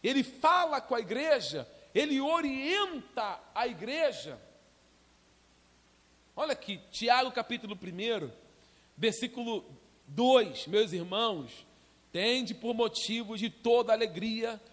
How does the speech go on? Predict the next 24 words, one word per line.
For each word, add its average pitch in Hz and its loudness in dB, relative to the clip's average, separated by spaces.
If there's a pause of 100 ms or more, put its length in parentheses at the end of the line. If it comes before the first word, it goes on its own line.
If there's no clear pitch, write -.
(160)
o 202 -2
passardes 214 0
por 202 -2
várias 214 2
provações, 220 -4 (260)
sabendo 214 0
que 240 -2
a 220 0
provação 220 -4
da 220 0
vossa 214 -4
fé, 226 -2 (500)
uma 214 2
vez 226 0
confirmada, 214 0
produz 220 0 (340)
perseverança. 240 0
Ora, 190 4 (280)
a 165 4
perseverança 226 0 (240)
deve 226 -2
ter 254 -2
ação 262 -2
completa, 262 -2